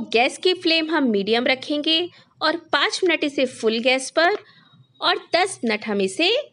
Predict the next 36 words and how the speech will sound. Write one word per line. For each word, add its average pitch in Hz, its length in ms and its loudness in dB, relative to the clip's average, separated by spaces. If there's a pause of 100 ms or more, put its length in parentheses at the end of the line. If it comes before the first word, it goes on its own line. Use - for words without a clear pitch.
(220)
मीडियम 311 360 2
गैस 196 280 -2
पर 392 240 0
बेक 294 280 -2
करेंगे 180 480 -4 (600)
और 220 180 0
बीच 320 360 -2
में 359 100 2
इसे 285 220 -2
एक 202 280 -2
बार 339 320 -2
देख 262 300 -2
लेंगे। 175 340 -4 (1800)
देखिए, 226 400 0
मैं 302 120 2
आपको 233 280 0
टर्न 240 280 0
करके 285 300 0
दिखा 302 280 -2
रही 294 140 0
हूँ, 320 140 0
ये 330 120 2
एक 311 340 -4
साइड 226 260 0
से 240 140 0
थोड़ा 214 280 0
सा 320 160 0 (380)
सिक 349 280 -2
गया 220 220 4
है, 190 300 -2 (280)
पर 240 120 2
अभी 208 280 -2
ये 220 80 2
थोड़े 226 420 -2
कच्चे 262 300 0
हैं, 190 260 -4